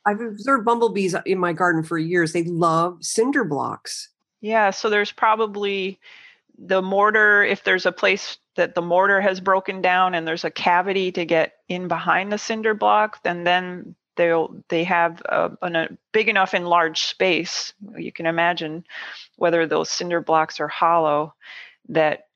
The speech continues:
Speaker 2: creates just this perfect little room that they can start their colony.
Speaker 1: Yeah, I've got them everywhere in my yard. You know, typically, you know, these are cinder blocks with the two openings.
Speaker 2: Yep.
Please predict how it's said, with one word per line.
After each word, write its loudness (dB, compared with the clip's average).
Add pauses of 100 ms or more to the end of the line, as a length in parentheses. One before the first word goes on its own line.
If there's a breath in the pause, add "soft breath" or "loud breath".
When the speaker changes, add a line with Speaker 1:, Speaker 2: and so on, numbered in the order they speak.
Speaker 2:
creates -2
just -2
this -2
perfect -2
little 0
room -2
that -4
they -2
can -10 (200)
start -4
their -6
colony. -4 (480)
Speaker 1:
Yeah, 0
I've -4
got 0
them 0
everywhere 2
in 0
my 0
yard. 2
You 2
know, 4
typically, 0
you 0
know, 4
these 0
are 2
cinder 0
blocks 2
with -4
the 0
two -2
openings. -2 (640)
Speaker 2:
Yep. -4